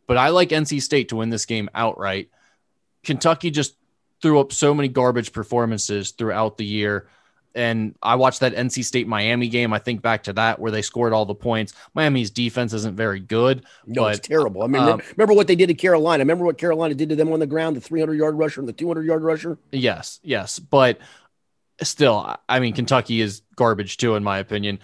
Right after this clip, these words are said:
Speaker 1: I'm going N C State twenty-eight, Kentucky twenty-one. So that's N C State and the under. We're both on the under. You've got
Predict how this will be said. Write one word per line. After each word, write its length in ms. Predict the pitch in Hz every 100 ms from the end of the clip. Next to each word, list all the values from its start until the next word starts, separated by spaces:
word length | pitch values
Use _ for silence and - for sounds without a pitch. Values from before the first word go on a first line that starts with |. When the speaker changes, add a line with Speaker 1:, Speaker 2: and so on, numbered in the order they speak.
| - - _
Speaker 1:
I'm 160 | 135 156
going 180 | 190 170
N 120 | 156
C 100 | 156
State 240 | 139 143
twenty-eight, 400 | 139 147 135 127
Kentucky 320 | 117 127 113
twenty-one. 420 | 113 127 117 104 92
So 120 | 104
that's 140 | 104
N 160 | - 131
C 160 | 139 123
State 340 | - 123 117 -
and 180 | 110
the 120 | 107 95
under. 420 | 127 127 120 110 _ _
We're 80 | -
both 280 | 107 135 127
on 120 | 131
the 120 | 120
under. 220 | 117 113 110
You've 260 | 107 120
got 260 | 120 113